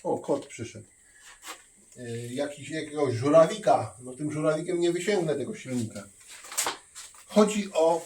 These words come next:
prostotę. Silnik, tak jak na przykład w Volkswagenie, przy wymianie rozrządu rozbieram przód w tych warunkach. Wymieniam rozrząd, składam przód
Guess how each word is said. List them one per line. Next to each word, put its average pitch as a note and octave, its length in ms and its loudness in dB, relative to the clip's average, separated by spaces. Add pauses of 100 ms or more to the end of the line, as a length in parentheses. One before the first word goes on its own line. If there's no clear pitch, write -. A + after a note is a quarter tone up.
(140)
prostotę. F#3+ 760 0 (440)
Silnik, D#3+ 800 2 (760)
tak D#3+ 220 -2
jak D3+ 180 -2
na D3+ 100 -4
przykład - 420 -6
w - 100 -20
Volkswagenie, C#3 880 -2 (600)
przy E3+ 120 0
wymianie D#3 440 -4
rozrządu B2+ 640 -2 (180)
rozbieram F3 600 0
przód G3 440 -6 (340)
w - 60 -20
tych A#3+ 160 -2
warunkach. A3 640 0 (440)
Wymieniam D3 500 -4
rozrząd, D3 480 -8 (440)
składam G3 520 2
przód F#3 320 -2